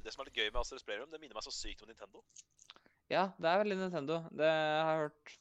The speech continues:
Speaker 2: fra veldig mange nå. Eh, det var litt morsomt, fordi at det var en Nintendo, eh, YouTuber jeg følger veldig mye med på, som, eh, lagde videoer om den nye Xboxen og PlayStation, som er veldig rart, siden han er nitti prosent Nintendo.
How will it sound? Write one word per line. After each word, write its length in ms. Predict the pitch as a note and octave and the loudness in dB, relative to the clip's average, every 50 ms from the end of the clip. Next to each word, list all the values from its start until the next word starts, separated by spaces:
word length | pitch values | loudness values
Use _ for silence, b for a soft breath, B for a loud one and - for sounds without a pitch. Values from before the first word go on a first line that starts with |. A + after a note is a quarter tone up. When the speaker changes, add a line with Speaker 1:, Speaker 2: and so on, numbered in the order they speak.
| _ _ _ | _ _ _
Speaker 2:
fra 180 | _ D#3 D#3 D#3 | _ -2 0 0
veldig 280 | D#3 D3 C3 A#2+ A#2 A2+ | 0 0 0 0 0 -2
mange 140 | A#2 A#2 A#2 A#2 | -2 -2 -2 -4
nå. 60 | C3 E3 - _ _ _ _ _ _ _ _ _ _ _ _ _ _ _ - | -6 -6 -8 _ _ _ _ _ _ _ _ _ _ _ _ _ _ _ -2
Eh, 220 | B2+ C3+ C3+ C3+ C3+ | 2 4 4 4 6
det 80 | C#3 C#3+ | 6 6
var 80 | D3 | 4
litt 140 | D3 D3+ D#3+ | 4 2 0
morsomt, 240 | D3 - C#3+ D3 - | -4 -6 -8 -8 -2
fordi 140 | D3+ C#3+ C#3+ | 0 2 2
at 160 | C#3+ C#3+ - - C3+ - - - | 0 0 -4 -4 -4 -4 -4 -2
det 80 | - C#3 | 2 2
var 80 | C#3 | 2
en 100 | C#3 C#3+ | 2 2
Nintendo, 520 | D3 D#3 D#3 - C#3+ A#2+ A2+ A2 A2+ A2+ A#2 A#2 A#2 A#2 | 0 -4 -4 -4 -4 -4 -4 -2 0 2 2 4 4 4
eh, 320 | A#2 A#2 A#2 A#2 A#2 A#2 A#2 A#2 | 4 4 4 2 2 2 2 0
YouTuber 320 | A#2 A#2+ - B2 A#2+ B2 A#2+ | -2 -4 -6 -2 0 0 0
jeg 80 | A#2+ | 0
følger 180 | - B2 A#2+ A#2+ A#2 | -2 -2 -2 0 0
veldig 120 | A#2+ A#2 | -2 -2
mye 140 | A#2+ A#2+ A#2+ | -4 -4 -4
med 160 | A#2+ A#2 A#2 | -2 -4 0
på, 140 | - F#3 G3+ G3+ - - _ _ _ _ _ _ _ _ | 2 2 2 2 0 -8 _ _ _ _ _ _ _ _
som, 160 | - - C#3 C3+ C3+ C3+ | -8 -6 -4 -4 -2 0
eh, 100 | C3+ C3+ C3+ | 0 2 4
lagde 320 | C#3 C3 A#2+ A#2 A#2+ A#2+ | 4 2 2 2 0 0
videoer 380 | A#2 A2+ G#2+ G2+ A#2 A#2 A#2 A#2+ A#2+ | 0 0 -2 -2 -2 -2 0 0 0
om 100 | A#2+ A#2+ A#2+ | -2 -2 -4
den 180 | A#2+ A#2+ A#2+ A#2 | -6 -6 -4 -4
nye 160 | A2+ A2 G#2+ G2+ G#2 | -2 -2 -2 -2 -4
Xboxen 320 | - - A2+ - - A#2+ | -6 -12 -14 -12 -12 -12
og 60 | A2+ - | -6 -6
PlayStation, 400 | G2 G2+ - A#2 - F3+ G3 F#3 | -6 -6 -6 -10 -10 -8 -10 -10
som 160 | - - C3+ | -8 -4 0
er 140 | A#2+ A#2+ A#2+ | 4 4 4
veldig 160 | A2 A2+ A2+ | 4 4 2
rart, 160 | A2 A2 - | 2 2 2
siden 160 | - A#2 A2 G#2+ | 0 -4 -4 -4
han 80 | A2 | -2
er 1300 | G#2+ G#2+ G#2+ G#2+ G#2+ G#2+ G#2+ G2+ - _ _ _ - _ _ - - _ _ _ - - - - G2+ A#2+ | -2 -2 0 0 -2 -2 -4 -6 -12 _ _ _ -20 _ _ -20 -20 _ _ _ -20 -12 -10 -8 -8 -8
nitti 320 | A#2 - _ _ - A#2 | -8 -10 _ _ -6 -6
prosent 340 | - B2 A2+ - A2 F#2+ - | -6 -6 -6 -6 -8 -8 -8
Nintendo. 380 | A#2+ A2+ A2 A2 G#2 A2 D#3+ | -10 -8 -6 -6 -6 -4 -6